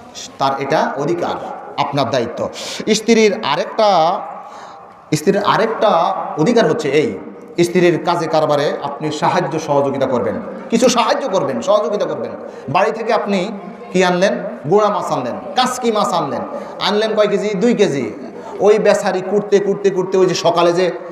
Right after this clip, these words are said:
শুরু করছে, আসর পর্যন্ত শুধু কুটতে আছে, আর আসে বলেন, "এ, কিরে, এখনো ভাত হয় নাই?"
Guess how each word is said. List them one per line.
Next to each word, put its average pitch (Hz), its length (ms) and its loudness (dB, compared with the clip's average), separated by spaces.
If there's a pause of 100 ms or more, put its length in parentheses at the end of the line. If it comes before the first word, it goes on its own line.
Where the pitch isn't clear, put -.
(220)
শুরু 247 240 4
করছে, 165 440 0 (300)
আসর 170 300 2
পর্যন্ত 180 420 -2
শুধু 180 220 -2
কুটতে 160 300 0
আছে, 131 220 0 (200)
আর 170 100 2
আসে 208 180 2
বলেন, 226 180 0
"এ, 285 100 2
কিরে, 320 160 0
এখনো 269 460 2
ভাত 262 180 4
হয় 262 140 0
নাই?" 311 180 -2